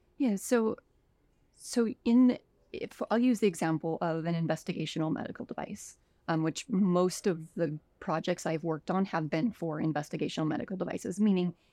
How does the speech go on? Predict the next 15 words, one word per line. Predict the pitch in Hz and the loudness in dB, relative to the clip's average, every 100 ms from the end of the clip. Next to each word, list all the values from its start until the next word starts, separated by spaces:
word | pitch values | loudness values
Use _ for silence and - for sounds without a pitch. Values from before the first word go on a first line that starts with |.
| _ | _
it | - 185 | -4 2
doesn't | 214 254 | 2 2
have | 185 190 | -2 -4
approval | 180 - 180 165 165 160 165 _ - | -4 0 0 0 -2 -2 -6 _ -8
with | 170 165 | -4 -2
the | 180 151 | -2 -2
F | 160 | -4
D | - 160 | -2 0
A. | 151 156 165 | 2 0 -2
We | 185 170 | -2 0
can | 180 | 0
only | - 202 208 214 | 2 2 2 0
use | 175 170 | 0 -2
it | 180 - | -2 0
in | 170 180 202 | 0 0 -4